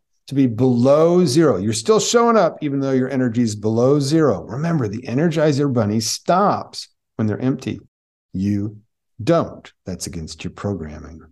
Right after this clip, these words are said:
This big red area below zero, the negative energy area, for doctors, that's called residency. That's where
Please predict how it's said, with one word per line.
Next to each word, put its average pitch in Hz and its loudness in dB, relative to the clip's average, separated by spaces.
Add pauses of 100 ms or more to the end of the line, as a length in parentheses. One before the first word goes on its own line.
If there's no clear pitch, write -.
(680)
This 110 -4
big 160 0
red 156 4
area 156 4
below 139 4
zero, 165 0 (680)
the 113 -2
negative 143 0
energy 147 0
area, 156 2 (360)
for 120 0
doctors, 147 0
that's 135 0
called 117 0 (260)
residency. 107 -4 (920)
That's 175 0
where 147 2